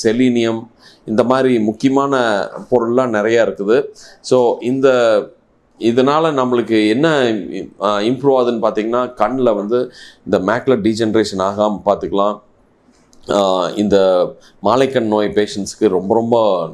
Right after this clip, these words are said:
நல்லது இது. ஆ, and நம்மளுக்கு வந்து ப்ராப்ளம் வராம இருக்கணும், அந்த, ஆ, கண் புரை வந்து, ஆ, லேட்டா போஸ்ட்போன் ஆகணும் அப்படின்னு பார்த்தீங்கன்னா, இந்த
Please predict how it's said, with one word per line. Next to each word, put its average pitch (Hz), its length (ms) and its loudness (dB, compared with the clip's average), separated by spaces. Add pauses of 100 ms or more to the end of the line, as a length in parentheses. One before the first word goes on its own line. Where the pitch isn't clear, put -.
நல்லது 98 400 -2
இது. 101 320 0 (420)
ஆ, 95 400 0 (240)
and 135 320 0
நம்மளுக்கு 117 420 0
வந்து 131 520 -2
ப்ராப்ளம் 143 460 0
வராம 123 340 0
இருக்கணும், 117 460 -2 (340)
அந்த, 104 580 0 (220)
ஆ, 90 300 -2
கண் 127 400 -2
புரை 127 320 2
வந்து, 110 560 0 (260)
ஆ, 90 360 -4 (680)
லேட்டா 120 500 2
போஸ்ட்போன் 127 400 0
ஆகணும் 104 540 -2
அப்படின்னு 104 320 -2
பார்த்தீங்கன்னா, 104 420 -2
இந்த 98 340 0